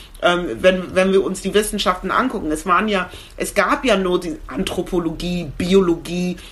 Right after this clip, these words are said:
und diese so-called Hard Sciences. Ja,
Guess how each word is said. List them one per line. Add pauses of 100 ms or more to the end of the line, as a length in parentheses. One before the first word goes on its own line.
(120)
und
diese
so-called
Hard
Sciences. (160)
Ja,